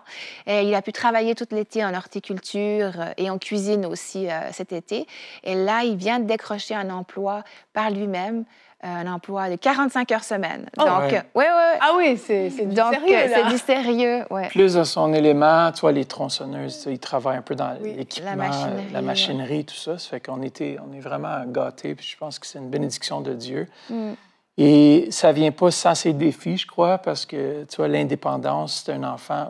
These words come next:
Speaker 3: autiste. C'est pas la même chose qu'un enfant régulier
Speaker 1: Mm.
Speaker 3: qui, qui a, qui a une vision pour, euh, tu sais, aller, euh, fonder un foyer, puis il veut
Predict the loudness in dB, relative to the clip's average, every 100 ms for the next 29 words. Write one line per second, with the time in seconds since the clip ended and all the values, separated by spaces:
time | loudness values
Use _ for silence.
0 | -10 -12 -8 -6 -8 -12 _ -20 -20 -20
1 | _ _ -14 2 4 6 4 0 -4 -4
2 | -6 -6 -4 -4 -2 -4 -10 _ _ _
3 | -4 -2 -4 0 6 6 6 0 -4 -4
4 | -6 -10 _ -8 -8 -8 -12 -10 -8 -6
5 | 0 4 4 2 -2 -6 -4 -4 -6 -12
6 | -14 -16 -20 -20 -10 -6 -4 -6 -10 -14
7 | -2 2 4 4 2 0 4 4 4 4
8 | 4 4 -2 -4 -4 4 6 6 2